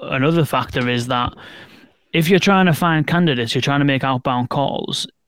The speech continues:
that can be actually quite demoralizing if you have to make twenty-five calls before you either get through to someone or twenty-five calls before you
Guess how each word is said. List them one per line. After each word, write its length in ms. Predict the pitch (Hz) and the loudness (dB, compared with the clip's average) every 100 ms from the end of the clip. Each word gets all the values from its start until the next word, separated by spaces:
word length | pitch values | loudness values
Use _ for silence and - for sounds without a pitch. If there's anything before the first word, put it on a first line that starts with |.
| - | -6
that 160 | 156 175 | -2 0
can 100 | 220 | 2
be 100 | 196 | 2
actually 320 | 170 - 139 | 2 -2 -4
quite 260 | - 147 123 | -2 -2 0
demoralizing 680 | 123 120 151 165 175 165 170 | 0 2 2 2 2 0 0
if 120 | 131 | -2
you 40 | |
have 140 | 139 - | -4 -2
to 80 | |
make 160 | 127 120 | -4 -4
twenty-five 560 | - 131 127 131 123 120 | -4 -2 -2 -2 -4 -4
calls 320 | 127 143 131 | -2 0 -2
before 320 | 127 127 120 | -4 -2 -2
you 140 | 117 120 | -2 -2
either 180 | 117 | -2
get 160 | 120 123 | -2 -4
through 220 | - 147 | 0 0
to 60 | - | 0
someone 360 | - 120 110 | 0 0 0
or 120 | 110 107 | -4 -4
twenty-five 500 | 147 143 139 127 123 | 0 0 0 -4 -4
calls 260 | 127 123 | -4 -4
before 260 | 123 117 | -4 -4
you 100 | 120 | -2